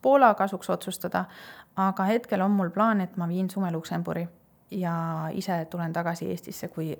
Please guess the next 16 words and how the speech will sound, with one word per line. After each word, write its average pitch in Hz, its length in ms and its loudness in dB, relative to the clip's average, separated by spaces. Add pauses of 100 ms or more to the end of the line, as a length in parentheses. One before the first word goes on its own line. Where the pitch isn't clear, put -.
(120)
Venemaa 165 280 -2
peaks - 360 -6 (440)
Eestit - 380 -6
ründama. 170 380 -4 (260)
Ma 185 120 0
ei 190 80 0
tea, 220 160 4
mis 202 320 0
osas 190 320 0
ma 180 160 0
suudan 185 320 0
siin, 175 240 0 (880)
ütleme 208 320 4
niimoodi, 190 260 4
et, 175 320 -2
äh, 180 300 6